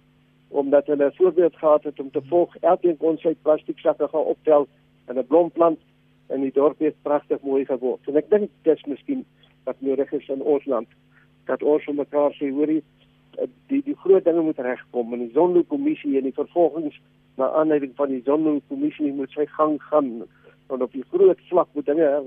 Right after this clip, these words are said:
regtig nou gedoen word. Maar hier in my eie omgewing, ehm, kan ek begin om papiersakke, plastieksakke op te tel. Ek kan begin om stukkies onreg en stukkies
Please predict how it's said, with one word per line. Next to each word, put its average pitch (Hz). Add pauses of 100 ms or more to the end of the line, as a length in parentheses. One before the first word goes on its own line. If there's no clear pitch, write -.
regtig 175
nou 139
gedoen 139
word. 127 (680)
Maar 123
hier 143
in 143
my 143
eie 175
omgewing, 135 (560)
ehm, 123 (380)
kan 131
ek 143
begin 139
om 127
papiersakke, 139 (120)
plastieksakke 143
op 127
te 131
tel. 123
Ek -
kan 139
begin 131 (480)
om 127 (100)
stukkies -
onreg 143
en 123
stukkies -